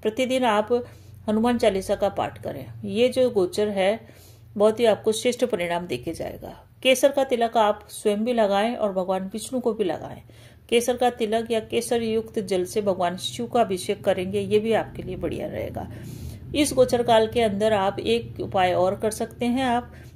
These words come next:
वो ये कि आप लाल चंदन को भी आप अपने स्वयं के माथे पे, लाल चंदन को भगवान विष्णु को लगा सकते हैं, उसमें हल्दी या कुछ मिला करके, केसर मिला करके,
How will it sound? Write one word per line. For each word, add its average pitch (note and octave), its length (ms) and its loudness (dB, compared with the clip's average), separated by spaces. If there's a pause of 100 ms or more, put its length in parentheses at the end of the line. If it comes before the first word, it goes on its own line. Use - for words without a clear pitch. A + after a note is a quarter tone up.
(140)
वो G#3 160 4
ये A3 300 4 (160)
कि A#3 80 2
आप F#3+ 200 6
लाल G3 280 2
चंदन A3 460 0 (420)
को A3+ 160 2
भी A#3 140 2
आप G3 220 4
अपने F#3+ 280 -4
स्वयं G3+ 340 -6
के G#3+ 220 0
माथे G3+ 340 -2
पे, G#3+ 320 -2 (360)
लाल G3+ 320 4
चंदन A3 380 -2
को C4+ 320 4 (1000)
भगवान F#3+ 360 2
विष्णु A3 420 -2
को C4 460 6
लगा F3+ 260 2
सकते G#3+ 320 -4
हैं, B3 60 0
उसमें A3+ 300 -2
हल्दी G3+ 580 -2
या F#3+ 120 4
कुछ G3 260 -8
मिला E3+ 220 -4
करके, G#3+ 400 0
केसर G#3 360 -4
मिला F3+ 240 0
करके, A3 360 -2